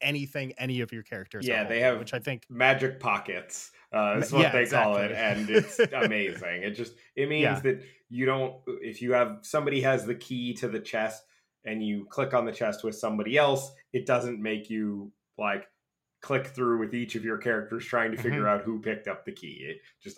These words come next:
Speaker 2: automatically does it. Or vice versa. Like, one of your guys can carry all the healing potions, and if one of your characters needs it, you, like, go into the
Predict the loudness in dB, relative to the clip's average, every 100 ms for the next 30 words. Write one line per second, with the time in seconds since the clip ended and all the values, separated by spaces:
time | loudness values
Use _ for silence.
0 | -6 -2 0 0 -2 -2 -6 -6 -8 -12
1 | _ _ _ 0 0 2 0 -2 -6 -8
2 | -10 -6 -4 -2 0 2 2 -2 -10 -6
3 | -2 0 0 -2 -4 -6 -6 -10 -12 -14
4 | -18 -20 -20 _ _ _ -2 0 0 -2
5 | -8 -14 _ _ -8 -2 0 2 0 -2
6 | -4 -4 -2 0 2 0 -2 -10 -14 -4
7 | 2 4 2 0 -4 -4 -6 _ _ _
8 | -10 -10